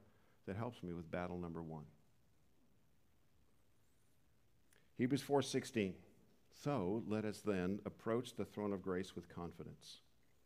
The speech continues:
so that we may receive mercy and find grace to help us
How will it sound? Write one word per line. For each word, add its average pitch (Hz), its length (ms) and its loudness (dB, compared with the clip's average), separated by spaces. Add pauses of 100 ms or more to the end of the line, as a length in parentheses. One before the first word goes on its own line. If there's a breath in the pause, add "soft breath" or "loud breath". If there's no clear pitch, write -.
(440)
so - 140 -6
that 95 80 0
we 101 140 2
may 101 200 2
receive 95 500 -2
mercy 95 420 -4 (880 soft breath)
and 85 100 -6
find 90 280 0
grace 90 340 0
to - 100 -12
help 117 300 -6
us - 320 -14